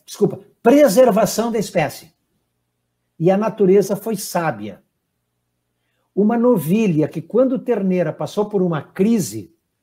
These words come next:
ela guarda na sua memória, o que nós chamamos de memória metabólica, aquela mensagem dizendo assim, "Agora que eu vou entrar em reprodução." Se houve uma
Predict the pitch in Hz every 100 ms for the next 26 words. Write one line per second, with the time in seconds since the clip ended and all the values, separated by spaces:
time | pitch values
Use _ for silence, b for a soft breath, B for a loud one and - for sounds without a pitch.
0 | _ _ - 165 175 131 120 175 220 214
1 | 170 156 147 - - 214 170 143 139 180
2 | 185 143 - 147 165 165 147 170 180 143
3 | - _ _ _ - 160 165 151 175 226
4 | 190 170 - 139 127 180 202 160 131 -
5 | _ _ _ _ _ _ _ _ _ _
6 | _ _ _ - 156 - 196 226 226 214
7 | 208 247 - - 196 220 240 180 226 190
8 | 202 156 214 220 208 202 - 143 131 -
9 | 151 127 110 165 214 220 220 196 185 175
10 | 175 208 208 202 165 - 139 123 _ _
11 | _ - - 165 170 226 254 240 233 202
12 | 170 147